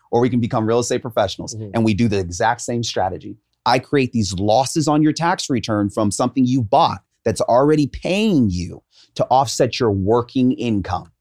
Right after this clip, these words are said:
Speaker 2: In that scenario, because, like, everything I put into it came up to a hundred eighty thousand dollars.
Speaker 1: Yeah.
Speaker 2: I can take a hundred eighty thousand off the five hundred thousand.
Speaker 1: Off the, yep.
Speaker 2: That I owe, to, that I have to pay them. I can take that off of that amount.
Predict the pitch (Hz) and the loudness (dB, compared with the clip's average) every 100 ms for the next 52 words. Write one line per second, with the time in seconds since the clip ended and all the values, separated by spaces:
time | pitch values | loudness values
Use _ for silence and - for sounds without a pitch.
0 | _ _ _ _ _ _ _ - _ - | _ _ _ _ _ _ _ -20 _ 0
1 | 160 202 202 220 208 196 160 131 131 143 | 4 4 2 2 2 4 2 0 -2 -6
2 | - 127 175 180 170 165 156 156 160 180 | -8 -2 2 2 2 0 0 0 0 0
3 | 175 175 160 160 165 156 151 - 143 135 | -2 0 0 0 -2 0 -2 -2 0 0
4 | 131 - 151 143 - - 127 139 151 147 | -2 -4 -2 -2 -2 -4 -4 0 0 0
5 | 147 131 147 131 120 120 120 107 95 - | -4 -6 -4 -2 -2 -4 -4 -6 -12 -2
6 | 123 113 95 _ _ _ _ _ _ _ | 4 4 2 _ _ _ _ _ _ _
7 | _ _ _ _ - 143 170 185 170 175 | _ _ _ _ 0 2 2 0 2 0
8 | 147 143 156 160 151 147 165 151 131 131 | 2 0 0 0 0 0 2 2 2 0
9 | 120 117 139 127 123 117 123 113 95 78 | -2 -4 -2 -2 -4 -8 -6 -6 -8 -18
10 | _ _ _ _ - 120 - 107 151 143 | _ _ _ _ 0 0 0 -2 2 4
11 | 151 160 175 185 196 135 - 160 156 175 | 4 4 4 4 4 2 -4 0 2 2
12 | 180 180 240 214 135 113 113 _ _ _ | 0 -2 2 2 2 -2 -10 _ _ _
13 | _ _ _ _ - 147 165 - 180 160 | _ _ _ _ -2 0 0 2 0 2
14 | 160 160 185 185 160 160 160 156 139 120 | 2 4 4 2 0 2 0 -2 -4 -4
15 | 107 | -8